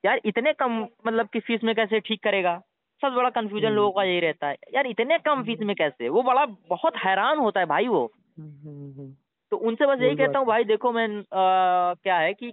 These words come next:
Speaker 1: कोई दवा वगैरह नहीं देता, पहली बात तो। दवा वगैरह नहीं
Speaker 2: हम्म,
Speaker 1: देता,
Speaker 2: हम्म।
Speaker 1: तो फिर तुम्हारा fees किस चीज़ का लगना है, मुझे ये बताओ।
Speaker 2: हम्म, हम्म,
Speaker 1: हाँ,
Speaker 2: हम्म,
Speaker 1: कोई
Speaker 2: हम्म,
Speaker 1: चोर
Speaker 2: हम्म।
Speaker 1: फराड होगा तो भाई तुमसे मांगेगा भी बीस, बीस हज़ार भेजो, तीस हज़ार भेजो,
Speaker 2: हम्म,
Speaker 1: तब मैं
Speaker 2: हम्म,
Speaker 1: तुमको
Speaker 2: हम्म।
Speaker 1: इसका इलाज बताता हूँ।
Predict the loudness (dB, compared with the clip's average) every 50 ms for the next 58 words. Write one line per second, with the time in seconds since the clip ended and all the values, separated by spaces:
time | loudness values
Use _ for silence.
0 | _ 0 0 0 2 2 2 2 4 4 4 4 4 4 2 2 2 0 -2 -4
1 | -6 -6 -8 -8 -6 -6 -6 -6 -8 -10 -8 -8 -6 -6 -8 -10 _ _ _ -10
2 | -4 0 2 2 4 4 2 2 2 2 2 2 2 2 2 2 0 0 0 0
3 | 0 0 -2 -2 -2 -2 -2 -2 0 0 0 0 0 0 -2 -4 -4 -4 -8 -8
4 | -8 -8 -10 -6 -2 -2 0 0 -2 -2 -2 -4 -4 -4 -6 -6 -4 -2 -2 -2
5 | -2 -4 -4 -6 -6 -8 -12 -12 -12 -10 -12 -8 -4 0 0 0 0 0 0 0
6 | 0 2 2 2 2 2 2 0 2 2 2 4 4 4 4 2 2 0 0 0
7 | 0 0 0 -2 -2 -2 0 0 2 2 2 2 2 2 0 -2 -2 -4 _ _
8 | -4 0 0 0 0 0 0 0 2 2 4 4 2 2 2 2 2 2 2 0
9 | 2 2 2 2 2 2 0 2 0 0 2 2 0 0 -4 -12 -18 -12 -6 -2
10 | 0 0 0 0 -2 -2 -4 -2 0 2 2 2 2 0 0 0 0 2 2 2
11 | 0 0 0 -2 -2 -2 -2 -4 -6 -10 -10